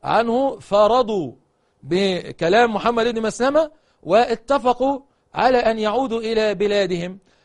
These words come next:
فخرج أهل العراق إلى اتجاه العراق، وخرج أهل مصر إلى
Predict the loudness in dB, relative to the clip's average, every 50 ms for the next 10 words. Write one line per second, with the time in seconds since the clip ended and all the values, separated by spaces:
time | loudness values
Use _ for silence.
0 | _ _ -4 -4 -2 0 2 2 4 2 2 0 0 0 0 0 0 -2 0 0
1 | 2 2 4 4 4 2 2 0 -4 _ -4 -2 0 2 2 2 0 -2 -6 -8
2 | _ -12 -12 -10 -6 -2 0 2 2 2 2 2 2 4 2 2 0 -2 _ _
3 | _ _ _ _ _ _ -6 -6 -4 -2 0 0 2 2 2 2 2 2 0 0
4 | -2 -4 -4 -2 -2 -2 0 -2 -2 -2 -2 -2 -2 -2 -4 -2 0 0 2 4
5 | 2 2 0